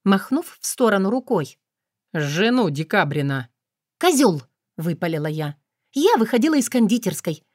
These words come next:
к мамуле в гости шла. Такой красивый торт купила, с шоколадными ангелочками. Посреди улицы схватили. Торт на асфальте оказался, а меня в уазик затолкали, ещё и допрос устроили».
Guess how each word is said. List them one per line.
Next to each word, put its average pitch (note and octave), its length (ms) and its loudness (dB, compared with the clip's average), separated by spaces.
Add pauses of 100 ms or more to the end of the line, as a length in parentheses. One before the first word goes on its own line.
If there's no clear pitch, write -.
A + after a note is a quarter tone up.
(100)
к - 60 -10
мамуле C#4+ 400 4
в G#3+ 80 -2
гости G#3+ 380 0
шла. F3+ 360 -2 (240)
Такой A3+ 340 2
красивый A#3+ 480 0
торт C4 380 -4
купила, A3 540 -2 (180)
с - 80 -12
шоколадными B3 580 2
ангелочками. G#3 880 0 (360)
Посреди A3 420 4
улицы C4 460 4
схватили. A#3 760 -2 (600)
Торт F4+ 380 2
на D#4+ 160 0
асфальте D#4+ 520 0
оказался, G#3 680 0 (160)
а F#3+ 120 0
меня D#3+ 340 0
в F3+ 100 0
уазик G3+ 420 2
затолкали, A#3 600 2
ещё A3+ 280 -2
и C#4 80 0
допрос D#4+ 400 0
устроили». F#3 680 -2